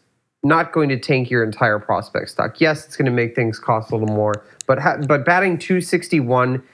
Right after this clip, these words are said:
in triple or in double A for, like, Colton Welker's example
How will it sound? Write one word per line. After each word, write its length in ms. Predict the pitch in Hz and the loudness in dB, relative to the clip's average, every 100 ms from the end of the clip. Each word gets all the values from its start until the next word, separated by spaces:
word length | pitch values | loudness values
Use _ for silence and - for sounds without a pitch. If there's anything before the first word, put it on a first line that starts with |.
| - | -4
in 140 | 123 120 | -2 2
triple 320 | 160 151 139 | 0 2 0
or 200 | 131 127 | 2 2
in 160 | 120 | 2
double 320 | 117 127 120 113 | 0 0 2 0
A 140 | 110 | 0
for, 180 | - 107 120 | -4 -4 -2
like, 160 | 107 | -2
Colton 260 | - 123 120 | 0 0 2
Welker's 340 | 139 151 139 | 0 2 -2
example 580 | 123 113 113 104 110 117 | -2 0 0 0 -2 -2